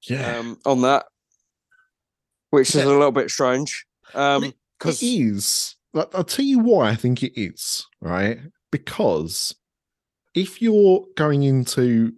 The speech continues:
Speaker 1: Nintendo World early, right? So, so what?
Speaker 2: Mm.
Speaker 1: 'Cause I can't, I've not seen anywhere that says what, when that allows you to get in.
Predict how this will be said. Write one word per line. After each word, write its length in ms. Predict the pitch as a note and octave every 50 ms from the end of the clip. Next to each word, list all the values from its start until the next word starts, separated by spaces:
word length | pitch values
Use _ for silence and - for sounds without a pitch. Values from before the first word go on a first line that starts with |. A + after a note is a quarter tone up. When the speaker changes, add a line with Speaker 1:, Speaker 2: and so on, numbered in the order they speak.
| _ _ _ _ _ _ _ _ -
Speaker 1:
Nintendo 460 | A#2 A2 A2 G#2+ - A#2+ A2 G#2+ G#2
World 220 | G2+ G#2 G2+ G2 F#2
early, 400 | E2+ D2 B1+ G1+ G1+ - - - _ _ _ _ _ _
right? 380 | E2+ E2+ D#2+ E2+ F2+ F#2 F#2 - _ _ _
So, 420 | - - - A#2+ A2+ A#2 B2 - -
so 260 | - - B2+ A#2+ A#2+
what? 300 | A#2+ C3 D#3 E3+ - G2+
Speaker 2:
Mm. 60 | - - - - - - - - - _ _
Speaker 1:
'Cause 140 | - C#3+ D3+
I 120 | E3 F#3+
can't, 480 | F#3+ - - - G3 F#3 D#3+ - - - - -
I've 220 | D#3+ E3+ F3+ F#3
not 180 | G3+ F#3+ - -
seen 400 | - - - E3 D3 C3+ C3 B2 -
anywhere 680 | C3+ C3 C3 B2+ A#2 G2+ F#2+ F2+ D#2+ D2 D2 D2 C#2 -
that 160 | - G2 -
says 400 | - - - G#2 F#2+ F#2+ F2 - A2+ -
what, 440 | G#2 G#2+ G#2+ G2+ G#2+ A2+ G#2+ - - _ _ _ _ _ _ _ _ - - _
when 300 | - A#2 A2 A2 A2 A#2
that 140 | A#2 - -
allows 380 | G#2+ G2+ G2 G#2 G2+ G2 F#2+ -
you 60 | G2
to 160 | F2 - - G2
get 220 | - - - -
in. 160 | G2 F2 D#2+